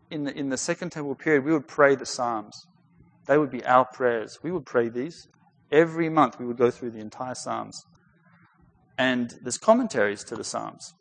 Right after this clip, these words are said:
So when we pray, we can actually sit down and have a Bible discussion about what it is we've prayed and what it is we mean. And he says, "The stone that the builders rejected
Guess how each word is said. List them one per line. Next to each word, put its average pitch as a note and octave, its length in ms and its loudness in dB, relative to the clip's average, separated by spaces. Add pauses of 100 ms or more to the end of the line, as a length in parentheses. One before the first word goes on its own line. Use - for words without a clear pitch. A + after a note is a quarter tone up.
(140)
So - 140 -14
when A#2 100 -10
we A#2 100 -8
pray, G#3+ 320 2
we C#3 100 -6
can B2 140 -6
actually A#2+ 280 -8
sit C#3+ 180 -10
down C3 180 -2
and B2+ 80 -10
have C3 180 -4
a B2+ 60 -8
Bible D#3 340 4
discussion C3+ 440 -4
about A2+ 240 -2
what B2 120 4
it C3 100 -2
is B2+ 120 -8
we've C3 180 -6
prayed G3 280 -2
and A2 120 -10
what A#2 100 -8
it B2 60 -8
is B2+ 120 -6
we C#3 120 -8
mean. D#3+ 280 -4 (340)
And A#2 100 -12
he F#3 120 0
says, D#3 320 6
"The C3 100 -8
stone A#3+ 540 8
that A3 120 6
the F#3+ 100 10
builders F3 420 8
rejected C3+ 640 4